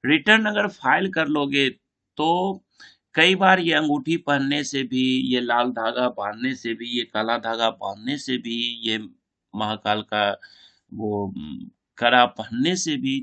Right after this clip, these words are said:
चीजें नहीं होती है, मतलब सरकार माफ नहीं करेगी। लेकिन जब आप खुद से करोगे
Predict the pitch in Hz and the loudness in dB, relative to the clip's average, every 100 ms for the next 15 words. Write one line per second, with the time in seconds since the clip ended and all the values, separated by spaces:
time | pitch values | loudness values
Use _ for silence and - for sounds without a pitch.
0 | - 117 107 113 117 110 101 101 104 98 | -8 -12 -6 -6 -6 -8 -10 -10 -10 -10
1 | - _ _ - _ _ _ _ _ - | -14 _ _ -20 _ _ _ _ _ -20
2 | - - - 131 131 175 208 - _ _ | -20 -18 -4 -2 2 2 2 -6 _ _
3 | _ - 120 107 113 117 107 104 104 - | _ -8 -6 0 2 2 0 -6 -8 -8
4 | 98 95 95 85 101 101 139 175 185 190 | -8 -8 -8 -16 -12 -4 -2 0 -2 2
5 | 196 196 - _ _ _ 165 160 190 240 | 2 2 -6 _ _ _ -6 -4 -2 -4
6 | - 156 135 110 95 | -2 -4 -4 -6 -10